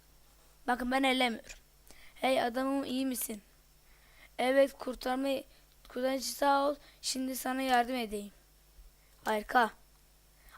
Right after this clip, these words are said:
Ayrıca valilerin üstlerinde yeri hakkında konuştuklarını duydum. Afrika'dan bahsediyorlardı. Yuh. Tamam oraya gideceğim fakat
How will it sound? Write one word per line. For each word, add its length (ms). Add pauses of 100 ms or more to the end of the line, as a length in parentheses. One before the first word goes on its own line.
(100)
Ayrıca 380
valilerin 540
üstlerinde 540
yeri 440 (360)
hakkında 540
konuştuklarını 640
duydum. 280 (720)
Afrika'dan 720
bahsediyorlardı. 840 (960)
Yuh. 160 (840)
Tamam 360
oraya 300
gideceğim 440
fakat 320